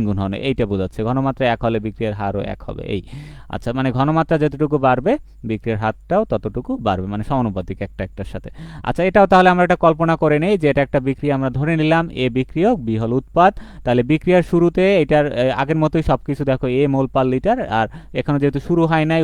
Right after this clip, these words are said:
উৎপাদ তখন পরিণত হয় নাই, তাহলে এটা জিরো। তারপর এখানে দেখো বিক্রিয়ার, আহ, টি সময় পরে, টি সময় পরে এইটা তোমার এক্স, এখান থেকে ভেঙে এক্স পরিমাণ কি হয়েছে, উৎপাদে পরিণত হয়ে গেছে। তখন আমরা এটা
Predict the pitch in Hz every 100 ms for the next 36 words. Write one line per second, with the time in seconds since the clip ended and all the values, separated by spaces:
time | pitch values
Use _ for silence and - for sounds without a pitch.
0 | 139 - 147 - 135 135 143 147 151 147
1 | 151 190 196 110 107 101 104 127 143 175
2 | - - - 135 147 165 160 175 175 170
3 | 160 180 180 143 147 143 165 165 165 135
4 | - 190 185 196 175 165 139 139 214 -
5 | - - 160 180 175 170 160 170 226 208
6 | 143 139 151 151 156 147 147 - - 139
7 | 139 156 151 156 123 123 135 180 214 -
8 | 156 - 160 - - 147 147 160 151 190
9 | 180 - 127 - 135 127 131 127 131 131
10 | 143 147 147 226 269 - - 139 135 156
11 | 156 151 143